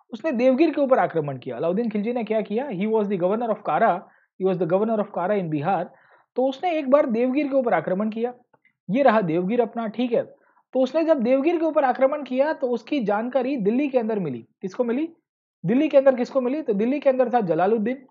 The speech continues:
जलालुद्दीन उसका राजा और उसका ससुर भी था। अलाउद्दीन कारा के अंदर वापिस आ गया, अलाउद्दीन कारा के अंदर वापिस आ गया। अलाउद्दीन ने जलालुद्दीन को बुलाया कि बोले, "आओ कभी हवेली पे, ससुर जी आओ कभी हवेली पे, हाँ, आप हमारे घर पे आओ,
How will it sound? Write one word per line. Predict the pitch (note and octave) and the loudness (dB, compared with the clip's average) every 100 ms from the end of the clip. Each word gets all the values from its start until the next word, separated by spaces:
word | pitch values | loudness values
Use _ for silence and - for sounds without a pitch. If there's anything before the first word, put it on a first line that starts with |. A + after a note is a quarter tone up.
| - | -4
जलालुद्दीन | E3+ G3+ A3+ G#3+ A3+ | -2 0 0 -2 -4
उसका | F#3+ G#3 | -4 -2
राजा | E3 D#3 A3+ C4 | 2 2 2 2
और | F3+ | 0
उसका | E3 - F3 | -2 -4 -4
ससुर | D3 C#3+ G3 A3 | -4 -4 -2 -2
भी | A#3 | 0
था। | A#3 C4+ - _ _ _ - | -2 -2 -12 _ _ _ -2
अलाउद्दीन | A#3 B3 C#4+ E4+ | 4 6 6 4
कारा | C4+ G#3+ C4+ | 2 4 4
के | C4+ | 4
अंदर | C#4+ C#4 | 2 4
वापिस | A3+ G#3+ C4+ | 2 0 0
आ | B3 | 0
गया, | A#3 B3 | 0 -2
अलाउद्दीन | F3+ G3 G#3+ A#3 | 0 -2 -2 -2
कारा | G3+ E3 G3+ | -4 -2 -2
के | A3 | -2
अंदर | G#3 | -4
वापिस | G#3+ F3+ G#3 G3+ | -2 -4 -4 -6
आ | |
गया। | F#3 G#3 C4+ _ - _ _ - | -6 -8 -10 _ -20 _ _ -2
अलाउद्दीन | A3+ C4+ E4 F4+ | 4 6 6 4
ने | D#4 D#4+ | 6 4
जलालुद्दीन | A#3+ A#3 C4 D4 C#4+ C#4 | 6 6 6 4 -2 0
को | C#4+ | 0
बुलाया | F3 C3+ G#2+ G2 B2+ | 2 0 -4 -10 -12
कि | B3 | -4
बोले, | G#3+ C4 | 2 2
"आओ | G#3 B3 | 4 4
कभी | D4 C4+ B3+ | 6 4 4
हवेली | G#3+ G#3+ A3+ | 2 2 0
पे, | G3+ G#3 | -4 -10
ससुर | F#3 F#3+ F3 B3 | -4 -2 0 0
जी | B3 B3 | 0 -2
आओ | E3 A3 | 0 0
कभी | G#3+ G3 G3+ | 2 0 2
हवेली | F#3 G3+ G3+ | 2 2 -2
पे, | F3+ | -2
हाँ, | E3+ A3+ | -4 -2
आप | D#3+ G3 | 0 2
हमारे | F#3+ G3+ G#3 | 2 2 0
घर | E3 F#3 | 0 2
पे | G#3 | 4
आओ, | F3 G#3 - | 4 4 -2